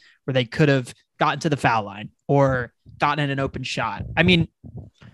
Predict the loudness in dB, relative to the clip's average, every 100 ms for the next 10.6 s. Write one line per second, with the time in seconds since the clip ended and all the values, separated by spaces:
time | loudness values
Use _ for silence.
0 | -20 _ _ 0 2 2 4 4 2 0
1 | -2 -4 -4 -4 -6 -8 -12 -18 -18 -18
2 | -20 _ -6 -2 0 2 2 0 -2 -2
3 | -2 -2 -6 -6 -2 -2 -2 -6 _ _
4 | _ _ _ _ 2 6 6 6 4 0
5 | _ -4 -2 0 -2 -4 -10 -8 -4 -2
6 | -4 -4 -2 -2 0 0 0 -2 -2 -2
7 | -4 -6 -6 -6 -6 -6 -6 -6 -10 -4
8 | -2 -2 -6 -10 -12 -12 -12 -6 -2 -2
9 | -2 -2 -2 0 2 0 2 -2 0 0
10 | 0 -2 -6 -8 -8